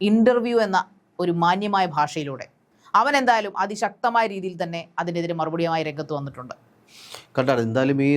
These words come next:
Speaker 2: നമ്മൾ ഇത് പ്രധാനമായിട്ടും ഇത് പറയാൻ കാരണം, അതായത് രേണു സുധി അനുഭവിക്കുന്ന ഈ പറയുന്ന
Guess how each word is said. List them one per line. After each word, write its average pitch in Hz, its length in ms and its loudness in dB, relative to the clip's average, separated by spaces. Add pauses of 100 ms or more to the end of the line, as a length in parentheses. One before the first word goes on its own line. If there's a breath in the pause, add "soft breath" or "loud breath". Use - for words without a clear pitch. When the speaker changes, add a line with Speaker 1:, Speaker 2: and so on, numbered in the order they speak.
Speaker 2:
നമ്മൾ 131 200 0 (320)
ഇത് 123 120 2 (160)
പ്രധാനമായിട്ടും 127 680 2
ഇത് 113 120 -2
പറയാൻ 123 300 4
കാരണം, 110 300 4
അതായത് 120 280 2 (140)
രേണു 135 240 6 (100)
സുധി 151 240 4
അനുഭവിക്കുന്ന 139 540 2 (100)
ഈ - 80 4
പറയുന്ന 131 220 2